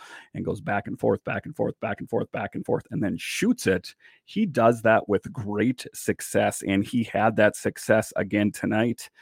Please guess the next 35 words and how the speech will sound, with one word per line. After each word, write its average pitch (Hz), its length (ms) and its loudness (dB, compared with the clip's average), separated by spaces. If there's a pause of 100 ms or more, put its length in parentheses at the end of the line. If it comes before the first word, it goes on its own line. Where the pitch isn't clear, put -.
(280)
Uh, - 240 0
Evgeny 107 400 0
Kuznetsov, 101 840 0
by 135 320 0
far 107 640 2 (680)
the 117 220 2
best, 110 500 2
uh, 90 300 0
shootout 104 840 4 (500)
uh, 85 320 2 (320)
uh, 127 160 -4
guy 107 320 0
on 101 160 0
the 90 100 0
team. 92 380 0
You 95 80 0
know, 95 100 2
I 107 80 4
guess 107 220 0
I 104 80 6
would 104 160 4
say 98 160 2
that 110 180 0
T 123 180 0
J 110 180 2
Oshie 107 440 2
would 101 160 2
probably 110 500 4
be 107 160 0
my 104 140 4
number 101 280 2
two, 127 380 4
but 98 160 0
he's 104 280 -6
not, 101 420 -4